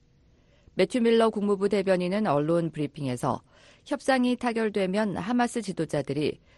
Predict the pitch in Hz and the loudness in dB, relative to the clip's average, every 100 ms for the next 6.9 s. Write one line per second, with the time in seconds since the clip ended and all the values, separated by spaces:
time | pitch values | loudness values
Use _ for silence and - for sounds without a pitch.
0 | - 254 226 220 190 190 214 170 175 202 | -8 -2 0 0 0 -2 -2 0 2 2
1 | 202 185 196 185 165 160 185 147 123 147 | 2 2 0 -2 -4 -2 -2 -2 -2 -2
2 | 180 170 - 160 185 165 139 160 147 135 | -2 -4 -4 -4 -4 -4 -6 -4 -6 -8
3 | - 123 113 113 _ - - - 240 226 | -8 -6 -4 -6 _ -20 -20 -8 -2 0
4 | 226 208 180 160 185 170 151 226 - 196 | 2 2 2 0 0 0 -2 -6 -4 -2
5 | 202 208 - 156 202 190 170 131 - 113 | -2 -4 -4 -2 -2 -2 -4 -4 -6 -10
6 | - 120 120 113 - 120 107 90 - | -8 -8 -6 -8 -12 -12 -8 -8 -10